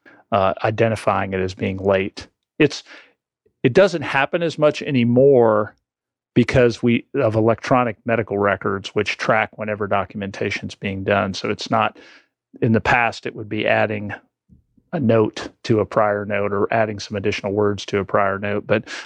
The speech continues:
but now it's all, it's an electronic medical record. So one hundred percent of the time, the, uh, other side finds out about it, <laughs> and, uh, it never looks good no matter what. So, um,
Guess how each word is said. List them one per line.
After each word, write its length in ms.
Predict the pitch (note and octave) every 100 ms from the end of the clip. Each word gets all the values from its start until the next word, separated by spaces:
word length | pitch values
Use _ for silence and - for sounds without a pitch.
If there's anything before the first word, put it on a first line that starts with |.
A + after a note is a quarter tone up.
| -
but 140 | B2
now 200 | C3+ C#3
it's 120 | A#2+
all, 180 | A#2+ A2
it's 200 | - -
an 100 | A2
electronic 500 | G#2+ - A#2+ G#2+ G2
medical 300 | A2+ A2 G2+
record. 340 | G2+ F#2+ G2+
So 240 | - G#2+ G#2 - - - _ _
one 200 | B2 D#3
hundred 280 | C#3+ E3 D#3+
percent 320 | C#3 - C#3
of 60 | B2+
the 80 | A2+
time, 520 | - A#2+ A#2+ C#3 C#3+ _ _ _ _ -
the, 340 | A#2 A2 A2 -
uh, 40 |
other 420 | A2 G#2+ B2 A#2+
side 320 | - A2+ G#2
finds 320 | - G#2+ G#2+ A2+
out 180 | B2
about 300 | C#3 C#3 C#3+
it, 120 | D#3 - - _
<laughs> 140 | - A2 -
and, 320 | C#3 E3 -
uh, 240 | D3 A#2+ A#2+ - -
it 180 | D#3+ D3+
never 260 | C#3+ D3+ C#3+
looks 300 | C3+ - -
good 500 | C3+ B2+ A#2+ A#2+ - - -
no 140 | A#2+
matter 320 | A#2+ A#2 A2+
what. 340 | A2 G#2+ - -
So, 560 | - C3 A2 G#2 G2+ _
um, 460 | B2 A2 G#2 G2+